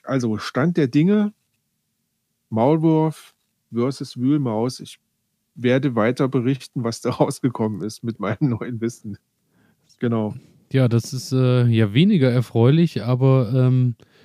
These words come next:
Speaker 2: da auf jeden Fall bei Hochbeeten immer ganz wichtig, unten drunter den Wühlmausdraht packen, weil dann hast du zumindest schon mal, äh, das Glück,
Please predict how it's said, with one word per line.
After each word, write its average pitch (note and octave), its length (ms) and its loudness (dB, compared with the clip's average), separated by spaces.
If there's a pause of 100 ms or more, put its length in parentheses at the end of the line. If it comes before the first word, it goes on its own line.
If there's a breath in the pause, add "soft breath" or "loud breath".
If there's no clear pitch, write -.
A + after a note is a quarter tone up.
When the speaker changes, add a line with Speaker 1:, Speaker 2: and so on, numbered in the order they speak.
(400 soft breath)
Speaker 2:
da B2+ 120 4
auf C#3+ 160 4
jeden C#3+ 160 4
Fall C#3 180 4
bei B2+ 120 4
Hochbeeten D3+ 720 4
immer D3 300 6
ganz C3+ 300 2
wichtig, C#3 380 0
unten B2+ 260 0
drunter C3 400 2
den A#2 220 2
Wühlmausdraht A2 880 2
packen, C#3 420 -2
weil A2+ 140 0
dann A2+ 160 0
hast A#2+ 200 0
du C3+ 60 0
zumindest B2+ 500 0
schon B2+ 220 -2
mal, A#2+ 500 0
äh, A2 40 0
das A2+ 200 -4
Glück, - 260 -2